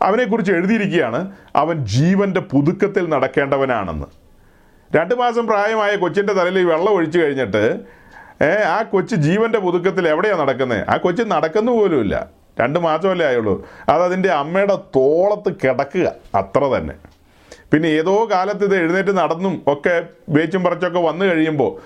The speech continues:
പിന്നെ അവൻ ഈ പറയപ്പെട്ട കൂട്ടത്തിൽപ്പെട്ടവൻ നേരെ പോയി കേറുന്നത് മൂന്ന് അക്ഷരത്തിന്റെ താഴേക്കൊക്കെ ആയിരിക്കും ചെന്ന് കേറുന്നത്.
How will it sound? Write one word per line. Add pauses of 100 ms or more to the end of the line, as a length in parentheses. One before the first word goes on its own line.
(280)
പിന്നെ
അവൻ
ഈ
പറയപ്പെട്ട
കൂട്ടത്തിൽപ്പെട്ടവൻ
നേരെ
പോയി
കേറുന്നത് (380)
മൂന്ന്
അക്ഷരത്തിന്റെ
താഴേക്കൊക്കെ
ആയിരിക്കും
ചെന്ന്
കേറുന്നത്.